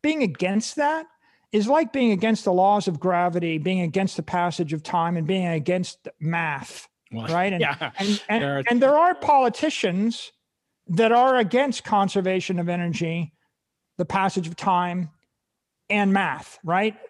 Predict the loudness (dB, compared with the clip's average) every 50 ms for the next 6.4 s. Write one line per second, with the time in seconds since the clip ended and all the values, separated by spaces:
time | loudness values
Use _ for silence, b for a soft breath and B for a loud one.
0 | _ _ -14 -12 -8 -4 -2 0 0 0 0 0 0 0 2 0 -2 -2 -2 -2
1 | -4 -6 -4 -2 0 0 0 2 0 0 -4 -4 -6 b b b b b b b
2 | b -4 -2 -2 2 2 2 2 2 2 2 2 0 0 -2 -4 -6 -6 -2 -2
3 | 0 0 0 -2 -2 -4 -4 -4 -2 0 0 0 0 0 -2 -2 -2 -2 -2 -2
4 | -2 -4 -4 -6 -6 -6 -8 -10 -12 -14 -18 _ _ _ _ _ _ _ _ _
5 | _ _ _ _ -2 0 2 4 4 4 4 4 2 2 0 -2 -2 -2 -2 -2
6 | -2 -2 0 0 -2 -2 -4